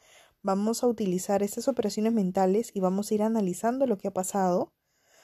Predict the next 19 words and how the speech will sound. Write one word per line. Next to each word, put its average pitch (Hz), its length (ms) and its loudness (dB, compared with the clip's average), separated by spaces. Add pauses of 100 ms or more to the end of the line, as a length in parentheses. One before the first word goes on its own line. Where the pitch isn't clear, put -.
(160)
para 339 220 8
luego 240 400 4
tener 202 380 -2
como 220 260 -2
resultado 185 760 0 (800)
un, 233 540 4
una 220 200 2
idea 240 360 4
mucho 214 320 0
más 190 240 -2
clara 240 240 2
y 240 60 0
concisa 185 680 -6 (800)
de 196 160 2
lo 202 160 0
que 190 160 0
ya 175 380 0 (180)
conoce. 156 600 -4
Entonces, 190 520 -6